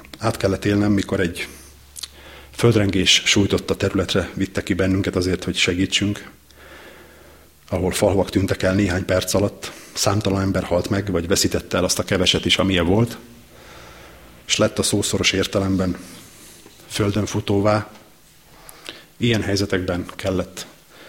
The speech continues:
tartani a lelket a katonákban is, akik összeomlottak, mikor kisgyermekeket láttak olyan állapotban, ami elmondhatatlan. Vagy férfiakat, nőket, teljesen mindegy. A halál az mindenképpen borzalmas. Megrendítő volt látni, hogy milyen mulandó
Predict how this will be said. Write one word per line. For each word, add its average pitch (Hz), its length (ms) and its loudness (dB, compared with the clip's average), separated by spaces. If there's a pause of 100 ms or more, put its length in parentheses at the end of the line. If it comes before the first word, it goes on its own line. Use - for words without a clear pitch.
(520)
tartani 95 420 0
a 87 100 -2
lelket 92 340 -2
a - 40 -8
katonákban 98 560 -2
is, - 120 0
akik - 440 -4
összeomlottak, 87 840 -4 (460)
mikor - 220 -10
kisgyermekeket 92 640 -2
láttak 85 400 -4
olyan 90 160 0
állapotban, 90 500 -2
ami 87 220 -2
elmondhatatlan. 85 760 -8 (340)
Vagy 90 140 -8 (160)
férfiakat, 92 640 -6
nőket, 92 260 -4
teljesen 90 360 -2
mindegy. 90 400 -4
A - 40 -14
halál 104 260 -2
az 95 120 -2
mindenképpen 92 720 -4 (500)
borzalmas. 85 640 -2 (1300)
Megrendítő 107 580 4
volt 101 200 2
látni, 104 240 4
hogy 101 180 2
milyen 107 280 4
mulandó 110 580 4